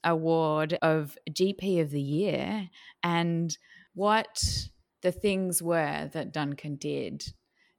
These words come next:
that encouraged the people around him to nominate and then become successful in the winner of this award. But before we get to that exciting stage of the interview,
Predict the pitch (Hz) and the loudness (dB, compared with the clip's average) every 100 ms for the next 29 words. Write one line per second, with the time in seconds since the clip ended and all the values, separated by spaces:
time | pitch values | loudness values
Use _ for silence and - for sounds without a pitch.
0 | _ 147 151 151 - - - _ _ _ | _ -4 -2 -2 -8 -14 -14 _ _ _
1 | _ - 160 - 180 170 165 - 156 170 | _ -6 -6 -4 2 2 2 -4 -8 -6
2 | 156 143 139 143 143 143 151 139 151 151 | -4 -2 -2 -2 -2 -4 -6 -8 -6 -4
3 | 151 147 131 135 - - - _ _ 156 | -2 -4 -4 -6 -10 -14 -14 _ _ -4
4 | 147 143 139 139 - - 143 147 139 139 | -2 -2 -4 -6 -10 -14 -8 -6 -4 -6
5 | 143 143 - - 139 - 131 131 135 135 | -8 -8 -8 -8 -10 -8 -8 -6 -6 -6
6 | 131 110 143 156 143 - - - - - | -6 -6 -8 -10 -10 -10 -10 -10 -8 -12
7 | - _ _ _ _ _ _ _ _ _ | -16 _ _ _ _ _ _ _ _ _
8 | _ - - - - 175 170 - 190 196 | _ -20 -20 -10 -2 2 2 2 4 4
9 | 175 170 - - 165 147 147 160 - - | 4 0 -4 -8 -2 -2 -2 -4 -6 -4
10 | 147 147 156 143 135 131 - _ _ _ | -2 -2 -2 -2 -4 -8 -16 _ _ _
11 | _ _ _ _ - - 147 143 127 - | _ _ _ _ -10 -2 2 2 0 -4
12 | 147 131 - 151 156 135 127 147 | -4 -4 -4 -2 -2 -2 -2 -2